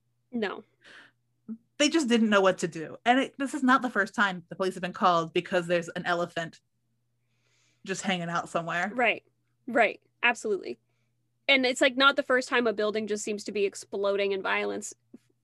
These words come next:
Speaker 2: Yes.
Speaker 1: And, and then suddenly there's an elephant in there, you know? Not the first
Speaker 2: So
Speaker 1: time.
Speaker 2: it seems like if you are a cop in this town, if you're gonna go to, like, a, a bust or whatever, you bring animal control with you. You're just like, "You know what?
Speaker 1: Right. Just
Speaker 2: We'll probably need 'em."
Speaker 1: proactively.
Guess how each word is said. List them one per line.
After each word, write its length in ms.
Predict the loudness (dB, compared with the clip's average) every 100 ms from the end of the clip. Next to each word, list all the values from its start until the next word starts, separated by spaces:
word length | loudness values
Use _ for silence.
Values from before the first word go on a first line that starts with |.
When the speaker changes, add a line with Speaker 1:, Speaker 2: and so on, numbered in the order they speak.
| _
Speaker 2:
Yes. 380 | 0 0 -2 -2
Speaker 1:
And, 220 | -2 -2 -10 _
and 260 | -2 -2 2
then 260 | 0 0 -2
suddenly 320 | -2 0 -2
there's 160 | -4 -4
an 60 |
elephant 420 | -4 -4 -6 -12 -10
in 100 | -10
there, 200 | -12 -14 _
you 120 | -6
know? 220 | -4 -4 -8 _ _ _ _ _ _ _ _ 0
Not 160 | 0 2
the 60 |
first 200 | -2 -2
Speaker 2:
So 20 |
Speaker 1:
time. 200 | -4 -8 -12 _ -10
Speaker 2:
it 160 | -6
seems 280 | 0 0 2
like 140 | 0
if 140 | 0 0
you 120 | 2
are 140 | 4
a 60 | 2
cop 320 | 2 -2 -2
in 80 | -2
this 180 | -2 -2
town, 280 | 0 2 2
if 80 |
you're 100 | -4
gonna 200 | -6 -6
go 380 | -4 0 0 0 -2
to, 100 | -4
like, 160 | -2
a, 240 | -4 -4 -6
a 80 | -10
bust 380 | -4 -4 -4 -4
or 80 | 0
whatever, 460 | 2 2 0 -4 _ _ _
you 140 | 0 2
bring 340 | 4 2 0 -4 _
animal 220 | 2 2 0
control 280 | 0 0
with 260 | 0 -4 -6
you. 80 | -8
You're 120 | -8
just 100 | 0
like, 160 | 0 4
"You 60 |
know 100 | 4
what? 220 | 4 4 -2 0
Speaker 1:
Right. 260 | 2 2
Just 160 | 0 -2
Speaker 2:
We'll 80 | 4
probably 280 | 4 4 4
need 200 | 4 6
'em." 220 | 4 2
Speaker 1:
proactively. 420 | -4 -4 -4